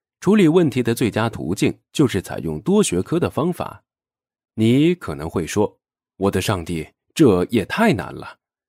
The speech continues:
但幸运的是，这也没有那么难，因为你若想要成为拥有普世智慧的人，只要八十或九十个重要模型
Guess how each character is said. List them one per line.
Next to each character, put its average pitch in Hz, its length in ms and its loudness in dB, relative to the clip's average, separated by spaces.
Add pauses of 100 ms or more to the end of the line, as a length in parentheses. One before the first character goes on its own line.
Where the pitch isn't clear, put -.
但 185 160 4
幸 233 240 4
运 92 160 -2
的 71 100 -12
是， - 280 -8 (280)
这 240 140 4
也 139 140 4
没 90 220 0
有 147 120 2
那 175 180 2
么 135 140 0
难， 57 300 -10 (400)
因 208 140 2
为 214 120 6
你 143 120 2
若 160 220 4
想 107 220 0
要 104 140 2
成 123 240 -2
为 95 180 2
拥 160 200 2
有 104 160 2
普 78 300 -8
世 131 200 0
智 208 240 2
慧 95 180 -2
的 57 140 -6
人， 50 180 -8 (300)
只 113 160 2
要 110 160 4
八 143 240 0
十 82 260 -6
或 160 220 2
九 85 300 0
十 151 180 -2
个 147 140 0
重 156 200 2
要 85 140 -2
模 71 220 -4
型 60 280 -6